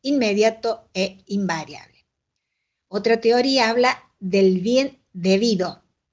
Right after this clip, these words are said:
como aquel que le permite satisfacer el interés al acreedor con independencia de que este, desde que éste sea, ya sea obtenido por una actividad del deudor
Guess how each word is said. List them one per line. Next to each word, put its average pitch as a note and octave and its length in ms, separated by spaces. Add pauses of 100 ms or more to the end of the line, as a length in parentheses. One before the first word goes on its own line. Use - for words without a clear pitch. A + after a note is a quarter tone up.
(800)
como G3 260
aquel A#3 360
que A#3+ 100
le G#3 80
permite F#3+ 420
satisfacer F3 720
el A#3 120
interés F3 640
al F3+ 100
acreedor A3 560
con A#3 180
independencia G#3+ 760
de F#3+ 160
que G3+ 100
este, F#3+ 640
desde F#3 720
que B3+ 200
éste C4 240
sea, B3 500 (720)
ya A3+ 140
sea A#3+ 200
obtenido A3 460
por G3 120
una G#3 160
actividad G#3+ 320
del B3 140
deudor E4 540